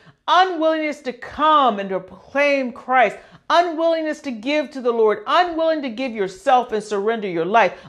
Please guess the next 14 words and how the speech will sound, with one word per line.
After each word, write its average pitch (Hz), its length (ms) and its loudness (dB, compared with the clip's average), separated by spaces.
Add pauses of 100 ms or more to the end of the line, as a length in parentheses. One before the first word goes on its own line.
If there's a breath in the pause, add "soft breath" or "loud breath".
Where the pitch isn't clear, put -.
unwillingness 320 600 2
to 269 100 -8
go 262 440 4
and 208 180 -6
to 208 140 -18
share 285 720 -2
the 220 80 -6
message 233 400 -4
of - 140 -10
Christ, 240 640 -2 (1080)
who 480 260 4
are 339 160 4
you 349 200 -2
serving? 285 760 0